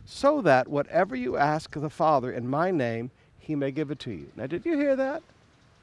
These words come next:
As you go and bear fruit, you will ask the Father in his name,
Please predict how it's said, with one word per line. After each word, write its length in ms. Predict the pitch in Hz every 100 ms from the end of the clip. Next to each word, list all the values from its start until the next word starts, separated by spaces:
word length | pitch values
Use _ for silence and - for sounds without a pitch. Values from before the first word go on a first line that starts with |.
| _ _ _ _ _ -
As 180 | 175
you 120 | 202 277
go 320 | 208 233 226
and 200 | 190 175
bear 180 | 185 175
fruit, 580 | - 285 320 156 - - - - - -
you 160 | 165
will 180 | 160 139
ask 440 | 120 160 151 - -
the 120 | 147
Father 440 | - 139 131 123
in 180 | - 123
his 300 | 120 139 127
name, 380 | 127 117 101 95